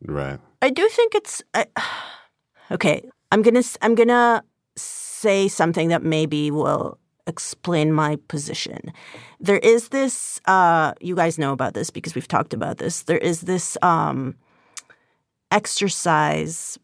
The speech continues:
Speaker 2: program that I do called The Class, <laughs>
Speaker 1: Mm-hmm.
Speaker 2: which I
Speaker 1: Mm-hmm.
Speaker 2: do online. But the whole idea is that you're supposed to connect to your body and be present, right, while you're doing these, like, physical exercises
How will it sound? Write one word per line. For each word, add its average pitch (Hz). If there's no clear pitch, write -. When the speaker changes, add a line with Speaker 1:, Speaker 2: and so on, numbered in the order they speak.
Speaker 2:
program 160
that 170
I 160
do 156
called 160
The -
Class, -
<laughs> 233
Speaker 1:
Mm-hmm. 98
Speaker 2:
which -
I 233
Speaker 1:
Mm-hmm. 202
Speaker 2:
do 196
online. 165
But 165
the 180
whole 196
idea 165
is 151
that -
you're 156
supposed -
to 165
connect 196
to 190
your 165
body 143
and 170
be 175
present, 156
right, 151
while 151
you're 151
doing 147
these, 139
like, 123
physical 180
exercises -